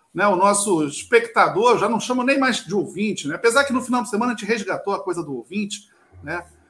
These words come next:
Mas nosso espectador convidado, sorteado, Rodrigo Fernandes, vamos aí falar do mundo do carnaval, do momento que tá acontecendo. É, né, nós teríamos hoje o Paulo Messina, mas, né, ele teve aí uma, um contratempo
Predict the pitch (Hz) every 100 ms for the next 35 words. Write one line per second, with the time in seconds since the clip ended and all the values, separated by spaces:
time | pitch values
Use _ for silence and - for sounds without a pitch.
0 | _ 151 185 196 196 208 - - 202 202
1 | 190 190 202 156 147 202 190 170 - 214
2 | - - 165 202 185 165 165 165 190 165
3 | 156 127 202 202 196 - - _ _ -
4 | 160 175 170 180 208 - - _ - 214
5 | 175 180 220 214 202 180 160 196 175 156
6 | 156 160 156 131 196 202 180 156 156 160
7 | 190 190 - 165 151 139 - 190 208 202
8 | 202 - _ - _ _ - 160 160 160
9 | 160 156 156 151 147 143 147 175 190 180
10 | - 180 214 226 175 156 220 233 143 113
11 | _ _ - 143 185 175 170 165 156 -
12 | 233 220 180 160 - - - - - -
13 | 156 147 143 175 165 165 151 165 151 139
14 | 135 131 131 165 160 151 - 180 220 156